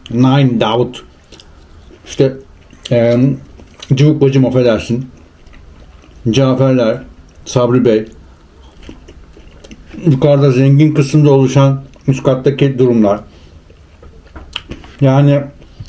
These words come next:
Sevim Koş, Katil Geldi, Katil. Ki diziden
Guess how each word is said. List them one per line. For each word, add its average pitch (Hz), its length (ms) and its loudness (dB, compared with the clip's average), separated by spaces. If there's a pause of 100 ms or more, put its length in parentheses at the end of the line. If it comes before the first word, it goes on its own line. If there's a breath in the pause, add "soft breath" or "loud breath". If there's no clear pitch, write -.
(320)
Sevim 143 360 2
Koş, 151 360 0 (540)
Katil 127 360 0
Geldi, 110 460 0 (560)
Katil. 127 460 0 (1300)
Ki 131 180 -2
diziden 151 480 0